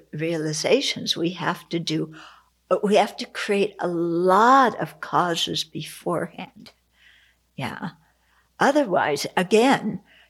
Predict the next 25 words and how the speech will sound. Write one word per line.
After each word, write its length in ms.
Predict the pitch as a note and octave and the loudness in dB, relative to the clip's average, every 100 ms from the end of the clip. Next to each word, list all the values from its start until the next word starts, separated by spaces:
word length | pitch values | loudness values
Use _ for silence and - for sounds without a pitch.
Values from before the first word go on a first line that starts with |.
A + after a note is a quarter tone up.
| - | -4
you 140 | F3+ | -2
know, 320 | D#3+ E3 G#3+ - | 2 2 0 -2
going 360 | F#3+ F#3+ G3 F3+ | 4 4 4 2
off 380 | E3+ E3 F3 D#3+ | 2 2 0 -2
and 140 | E3+ | 0
living 320 | E3+ E3 E3 | 0 0 -4
simply 600 | E3+ - F3 - E3+ D#3+ | -2 0 0 2 2 4
in 160 | G#3 F3+ | 2 0
the 80 | D#3+ | 0
forest 840 | - B3+ C4 C#4 D3 G3+ - - - - - _ - | 2 6 6 6 4 2 0 -8 -16 -20 -20 _ 0
becomes 560 | A3 G#3+ G3+ E3+ G#3+ - | 2 2 -2 0 -2 0
another 640 | A3 G#3 F3 E3+ F#3 B3 - - | 0 2 0 2 2 0 -4 0
outer 500 | E3 D#3+ D3+ E3 F3 | 2 4 4 2 2
display 1120 | G3 D#3+ D3 - - A3 A3+ F3+ - F#3 - - - - | 2 2 2 2 0 0 2 2 0 -2 -4 -18 -20 -4
of 180 | F3+ D#3+ | -2 -2
looking 680 | D#3+ F3 G#3 A#3+ C4+ F#3 F3 - | -2 2 2 2 -2 -2 -4 -4
like 320 | D#3 D3+ - | -2 -2 -4
a 60 | |
practitioner 1040 | - - D3 C#3 - C3 - - A2+ B2 A#3 - - _ _ | -8 -4 -2 -4 -8 -8 -8 -8 -8 -8 -12 -18 -20 _ _
while 240 | F#3 F#3 | -4 -2
not 380 | G3 E3 F3 - - | -2 -2 -2 -4 -6
necessarily 1200 | D#3 D3+ - D3 - - D3+ D3+ D3 D3 C#3+ D#3 - - _ - | -4 -4 -6 -6 -6 -4 -2 -2 -2 -2 -4 -8 -18 -20 _ -6
changing 460 | - D3 C#3+ D3+ | -4 -4 -4 -6
our 160 | D3 D3+ | -6 -6
minds. 680 | D#3+ C#3 C3 A#2 - - | -4 -4 -6 -10 -12 -14